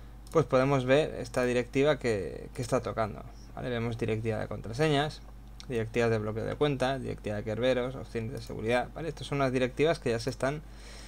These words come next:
funcionando en el dominio. Entonces, eh,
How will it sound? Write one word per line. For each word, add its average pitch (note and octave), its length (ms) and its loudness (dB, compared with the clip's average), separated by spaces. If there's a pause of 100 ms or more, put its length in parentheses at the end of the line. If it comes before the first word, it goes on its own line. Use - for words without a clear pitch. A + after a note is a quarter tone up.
(220)
funcionando B2+ 460 2
en B2 60 2
el A2 80 2
dominio. G2+ 360 -4 (640)
Entonces, D3+ 580 0
eh, F2+ 840 0